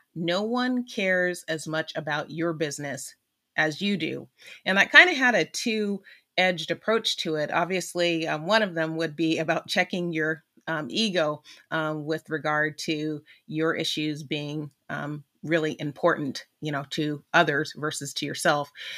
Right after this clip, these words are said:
But the other really was about taking personal responsibility and making choices and taking action related to those, um, choices. There's a podcast host that I listen to, Scott Smith,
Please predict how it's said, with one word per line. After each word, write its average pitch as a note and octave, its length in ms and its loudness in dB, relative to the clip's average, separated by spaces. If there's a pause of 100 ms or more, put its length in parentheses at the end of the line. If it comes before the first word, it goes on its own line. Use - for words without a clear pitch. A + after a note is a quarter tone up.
(160)
But F#3 100 6
the A3+ 140 8
other D#4 180 8
really A#3 320 2
was G3+ 300 2
about D#3+ 580 4
taking E3+ 680 2
personal E3 760 0 (260)
responsibility E3 1120 -2 (440)
and D#3 480 0 (300)
making E3 460 2
choices D3 680 -2
and C#3+ 180 -4
taking F#3 460 0
action D3+ 560 0
related D#3 480 -2
to C#3+ 160 -4
those, - 400 -4 (280)
um, D3 220 -2
choices. C3+ 720 -6 (320)
There's F#3 400 6
a D#3 240 6 (180)
podcast A#3 560 4
host C#3+ 300 -6
that - 80 -6
I D3+ 100 2
listen D3+ 320 -4
to, D3+ 160 -2
Scott - 400 0
Smith, E3 500 0